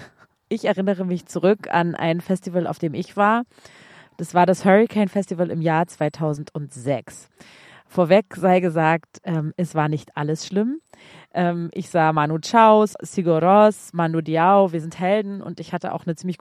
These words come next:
gute gemeinsame Zeit mit den Leuten, mit denen ich unterwegs war. Aber was mir wirklich zu fa-, schaffen gemacht hat, ist, dass ich den Eindruck hatte, die Menschen geben am Eingang ihr Gehirn ab. Vielleicht schon vorher.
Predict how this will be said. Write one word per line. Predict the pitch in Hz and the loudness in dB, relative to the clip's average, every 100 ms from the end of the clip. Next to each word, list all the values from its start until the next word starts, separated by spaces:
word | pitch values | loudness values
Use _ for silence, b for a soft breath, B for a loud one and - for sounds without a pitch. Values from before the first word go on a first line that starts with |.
| _ | _
gute | 175 190 | -12 -8
gemeinsame | 160 156 160 160 | -6 -6 -6 -8
Zeit | - 160 180 | -8 -6 -6
mit | 180 156 160 | -6 -10 -8
den | 156 156 156 | -8 -8 -4
Leuten, | 151 196 - | -2 -2 -4
mit | 170 156 | -10 -8
denen | 156 | -12
ich | 147 | -12
unterwegs | 156 147 160 185 - | -10 -8 -8 -10 -10
war. | 135 190 - b b b b b b b _ | -10 -10 -14 b b b b b b b _
Aber | 175 196 240 254 269 - - | -2 2 2 2 -2 -12 -8
was | 170 | -6
mir | 190 175 | -4 -4
wirklich | 196 190 | -4 -8
zu | 185 | -14
fa-, | 175 - | -12 -8
schaffen | - 214 220 | -2 0 0
gemacht | 196 190 175 | 0 0 0
hat, | 185 - | -2 -4
ist, | - | -8
dass | 175 156 | -8 -8
ich | |
den | - 165 | -10 -4
Eindruck | 170 202 - | 0 0 -2
hatte, | 185 180 | -4 -6
die | 160 | -4
Menschen | 156 175 - 180 | -2 -2 -4 -4
geben | 165 175 | -2 -2
am | 147 | -2
Eingang | - 160 175 | -2 -4 -4
ihr | 175 170 | -4 -4
Gehirn | 165 170 156 | -2 -2 -2
ab. | 139 127 - _ - | -4 -8 -14 _ -8
Vielleicht | 180 175 | -4 -4
schon | 196 | -6
vorher. | - 147 139 139 | -6 -4 -4 -6